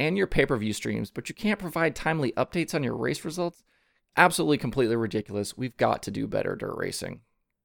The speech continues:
Uh, some series that can actually provide updates, uh, is dirt racing of the virtual kind. The World of Outlaws, um,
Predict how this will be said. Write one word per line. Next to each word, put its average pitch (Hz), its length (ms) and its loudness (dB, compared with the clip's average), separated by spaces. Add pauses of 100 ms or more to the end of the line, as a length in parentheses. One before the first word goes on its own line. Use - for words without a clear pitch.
(1120)
Uh, 156 200 10
some 208 440 6
series 175 440 8
that 139 200 8
can 196 320 4
actually 131 340 6
provide 120 400 6
updates, 117 520 4
uh, 107 280 8
is 120 360 0
dirt 143 180 4
racing 143 340 2
of 117 160 0
the 113 140 0
virtual 117 540 2
kind. 110 360 0
The 113 100 0
World 175 140 6
of 175 80 4
Outlaws, 147 400 6 (220)
um, 113 520 4